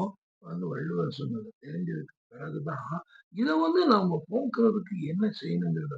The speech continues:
பற்றி சிந்திச்சு அதுல ஒரு முயற்சி எடுத்தோம்.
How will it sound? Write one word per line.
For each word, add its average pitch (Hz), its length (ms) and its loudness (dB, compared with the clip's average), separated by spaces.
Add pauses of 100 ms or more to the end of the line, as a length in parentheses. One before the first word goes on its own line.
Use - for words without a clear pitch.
பற்றி 147 320 -14
சிந்திச்சு 175 640 -4 (560)
அதுல 196 260 0 (1400)
ஒரு 120 240 -12
முயற்சி 185 460 -2
எடுத்தோம். - 420 -6